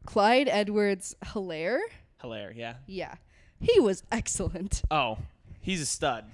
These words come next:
Speaker 1: Yeah.
Speaker 2: He was an, uh, he, that's, uh, the L S U running back, if you didn't know. He had three touchdowns.
Speaker 1: A hundred and three rushing yards, twenty
Speaker 2: Mm-hmm.
Speaker 1: rushing attempts.
Speaker 2: Five point two average
Speaker 1: Yeah.
Speaker 2: per attempt.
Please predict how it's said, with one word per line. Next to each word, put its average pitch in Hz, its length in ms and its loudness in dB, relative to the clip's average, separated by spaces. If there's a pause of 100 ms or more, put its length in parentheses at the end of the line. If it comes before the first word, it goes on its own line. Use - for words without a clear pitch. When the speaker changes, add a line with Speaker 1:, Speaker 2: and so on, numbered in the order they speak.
Speaker 1:
Yeah. 233 280 4 (200)
Speaker 2:
He 160 140 0
was 151 160 0
an, 139 60 -6
uh, 143 260 0
he, 135 280 -6
that's, 135 340 -2
uh, 113 360 0
the 131 140 -2
L 143 120 2
S 143 160 0
U 139 100 0
running 123 340 0
back, 120 280 -4
if - 160 -8
you 117 80 -4
didn't 110 280 -6
know. 113 180 -2
He 123 200 -4
had 147 140 -2 (240)
three 131 320 -2
touchdowns. 127 840 -6
Speaker 1:
A 185 80 -12
hundred 220 320 2
and 226 120 -2
three 196 240 2
rushing 165 380 -2
yards, 160 440 -6
twenty 226 340 0
Speaker 2:
Mm-hmm. 240 100 2
Speaker 1:
rushing 170 280 -4
attempts. 151 640 -10 (260)
Speaker 2:
Five 123 360 -2
point 120 340 -6
two 107 480 -10 (540)
average 104 720 -10
Speaker 1:
Yeah. 175 160 -8 (420)
Speaker 2:
per - 160 -14
attempt. - 440 -16